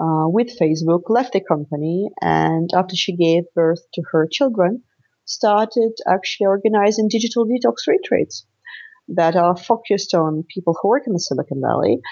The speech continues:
And she says that one of the key drivers of her doing that was seeing that her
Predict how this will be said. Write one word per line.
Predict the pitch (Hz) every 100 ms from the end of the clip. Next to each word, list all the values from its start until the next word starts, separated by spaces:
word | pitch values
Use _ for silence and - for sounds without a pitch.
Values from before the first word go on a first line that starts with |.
| - - _ -
And | 156 156 156 160
she | 170 185
says | - 165 160 165 165
that | 151 147 143 - -
one | - 175
of | 180 165
the | 170 165 - -
key | 208 185
drivers | 180 170 214 202 143 131 - - _ _ -
of | 170
her | - 160
doing | 160 262 359 349
that | 190 - - -
was | - 160 80 80 87 - - _ _
seeing | - 220 202 202 190
that | 156 151 - - - -
her | - 160 156 156 151